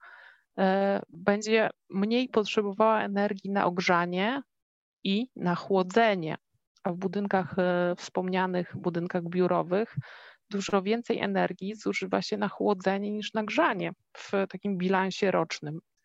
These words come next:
e, co jest ciekawe. Także, mm, z tej recepty mojej przede wszystkim energooszczędność, myślenie o tym, jak zarządzamy energią, skąd ją pobieramy.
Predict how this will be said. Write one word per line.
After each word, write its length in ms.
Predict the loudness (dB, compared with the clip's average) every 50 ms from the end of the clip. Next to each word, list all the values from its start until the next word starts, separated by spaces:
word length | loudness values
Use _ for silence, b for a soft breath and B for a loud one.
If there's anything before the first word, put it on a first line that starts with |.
| B B B B B B B B B B B _ 0
e, 300 | 0 2 2 0 -2 -4 -4
co 160 | -2 0 0
jest 360 | 0 0 -2 -6 -10 -20 -10 -4
ciekawe. 480 | -2 -2 0 0 0 0 0 -2 -6 -10 -12 -14 _ _
Także, 340 | -4 -4 -2 0 2 2 2 0 _ -8 -8
mm, 240 | -6 -6 -6 -6 -10 -14 -20 _ _ _ _ _ -18 -4
z 60 | -2
tej 180 | 0 2 2 2
recepty 440 | 2 2 2 2 2 0 -2 0
mojej 320 | 0 0 0 0 0 -2 -4
przede 220 | -2 0 0 0
wszystkim 460 | 0 -4 -8 -8 -4 -4 -4 -4 -2 0
energooszczędność, 1040 | 0 2 2 2 0 -2 -2 0 0 0 -2 -2 0 0 0 0 -2 -4 -6 -4 -2
myślenie 580 | -2 -2 -2 2 2 4 4 4 2 0 -2 -2
o 140 | -2 -2 -2
tym, 280 | 0 -2 -2 -2 -2
jak 220 | -2 0 -2 0 0
zarządzamy 1120 | 0 0 0 -2 -4 -6 -10 -18 _ _ _ _ _ _ _ _ _ _ -2 -2 -2 -2
energią, 520 | -4 -2 0 0 0 0 0 -2 -2 -2 -4
skąd 460 | -6 -10 -6 -4 -4 -4 -4 -4 -4 -2
ją 300 | 0 0 0 -2 -4 -4
pobieramy. 640 | -4 -4 -2 0 0 0 2 2 0 0 -2 -6 -10